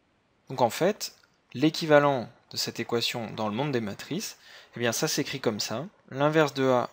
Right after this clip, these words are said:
on le note A puissance moins un. Si on multiplie A puissance moins un par A, eh bien on obtient la matrice identité. Et en fait,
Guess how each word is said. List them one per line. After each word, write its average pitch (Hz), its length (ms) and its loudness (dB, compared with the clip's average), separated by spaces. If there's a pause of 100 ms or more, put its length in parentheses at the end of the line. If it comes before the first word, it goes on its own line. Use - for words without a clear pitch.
(140)
on 127 120 -10
le 120 80 -6
note 107 400 -8 (160)
A 143 140 4
puissance 123 440 -8
moins 107 240 -10
un. 151 240 -6 (680)
Si - 200 -6
on 156 60 -2
multiplie 139 580 -4
A 135 140 2
puissance - 440 0
moins 120 280 -4
un 113 260 -4
par 120 300 -6
A, 117 280 0 (560)
eh 117 60 -12
bien 120 160 2
on 120 80 -2
obtient 113 320 -4
la 92 160 -8 (100)
matrice 123 760 -4 (260)
identité. 131 720 -6 (1300)
Et 127 80 2
en 110 80 2
fait, 185 460 0